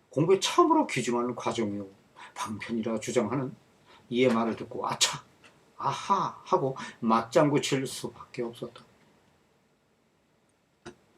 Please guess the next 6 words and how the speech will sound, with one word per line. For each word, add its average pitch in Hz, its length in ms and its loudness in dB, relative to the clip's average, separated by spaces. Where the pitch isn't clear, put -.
무턱대고 277 580 0
반복하는 156 560 -4
게 110 340 -2
분명 117 440 0
도움은 101 360 -2
된다. 104 280 -10